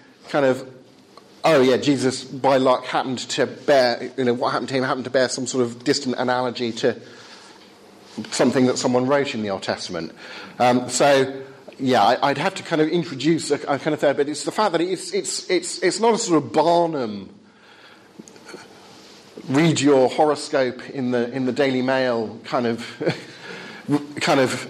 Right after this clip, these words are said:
fulfillment. It's, it seems so descriptive of what actually happened historically that even though maybe David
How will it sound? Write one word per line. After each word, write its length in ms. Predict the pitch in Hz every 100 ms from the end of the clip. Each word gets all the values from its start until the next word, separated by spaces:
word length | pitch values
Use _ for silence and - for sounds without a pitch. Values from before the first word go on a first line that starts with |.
| - -
fulfillment. 920 | - 170 151 185 190 131 95 82 - -
It's, 480 | 143 143 - - -
it 200 | 165 -
seems 380 | - 196 165
so 760 | - - 190 190 214 196 135 98 - - _ _ _ _ _ - - - -
descriptive 1000 | 127 - 135 113 - 110 87 73 - - - -
of 200 | 117 110
what 240 | 120 98
actually 300 | 104 98 -
happened 440 | 92 98 - 92 90
historically 800 | 92 - 90 80 - 82 80 107 - - - - - - - -
that 120 | - 147
even 260 | 151 143
though 240 | 139 123 120 123
maybe 220 | 127 113
David 480 | 107 127 123 113